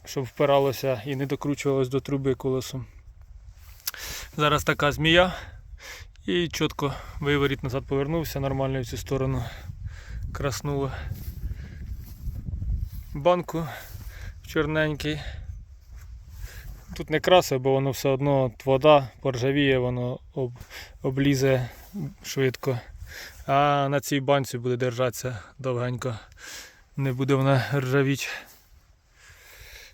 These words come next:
Якось так. Зараз будемо їхати. Їхати буду чіпати лійку та чіпляти оприскувач.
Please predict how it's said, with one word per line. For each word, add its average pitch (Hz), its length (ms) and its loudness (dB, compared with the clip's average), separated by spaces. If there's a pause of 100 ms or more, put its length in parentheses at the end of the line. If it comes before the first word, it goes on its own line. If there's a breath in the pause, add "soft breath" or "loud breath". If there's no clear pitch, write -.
(540 loud breath)
Якось 160 400 4
так. 135 280 2 (1700 loud breath)
Зараз 147 340 4
будемо 143 500 2 (380 loud breath)
їхати. 139 480 0 (840 loud breath)
Їхати 143 440 0
буду 139 380 2
чіпати - 480 0 (240 loud breath)
лійку 143 440 2
та 120 420 -2 (840 loud breath)
чіпляти 139 520 2 (1800 loud breath)
оприскувач. 160 840 6